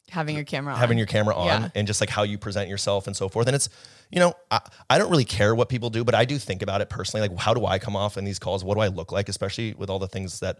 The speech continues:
Speaker 2: we do, the amount of meetings we sit on.
Speaker 1: And sometimes I join calls with you and you look horrible.
Speaker 2: I look
Speaker 1: So
Speaker 2: awful, but my
Speaker 1: honestly,
Speaker 2: camera is
Speaker 1: but your
Speaker 2: on in
Speaker 1: camera's
Speaker 2: four K.
Speaker 1: on. And I wish it wasn't sometimes.
Speaker 2: I know,
Speaker 1: I
Speaker 2: and that's
Speaker 1: do.
Speaker 2: fair.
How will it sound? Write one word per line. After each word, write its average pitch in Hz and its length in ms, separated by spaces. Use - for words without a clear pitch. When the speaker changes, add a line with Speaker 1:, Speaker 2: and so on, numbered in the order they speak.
Speaker 2:
we 101 100
do, 120 80
the 107 60
amount 104 160
of 101 60
meetings 95 320
we 95 120
sit 107 180
on. 123 340
Speaker 1:
And 185 80
sometimes 233 320
I 190 40
join 165 240
calls 160 220
with 156 120
you 147 60
and 139 100
you 151 60
look 139 160
horrible. - 560
Speaker 2:
I 147 120
look 165 160
Speaker 1:
So - 60
Speaker 2:
awful, 156 300
but 175 140
my - 40
Speaker 1:
honestly, 190 140
Speaker 2:
camera 151 240
is 117 120
Speaker 1:
but 123 140
your - 120
Speaker 2:
on - 80
in 143 80
Speaker 1:
camera's 214 300
Speaker 2:
four 175 100
K. 143 200
Speaker 1:
on. 95 60
And 202 100
I 202 80
wish 220 220
it - 120
wasn't 214 300
sometimes. 160 300
Speaker 2:
I 160 180
know, 143 100
Speaker 1:
I 123 100
Speaker 2:
and 127 120
that's 240 160
Speaker 1:
do. - 40
Speaker 2:
fair. 98 220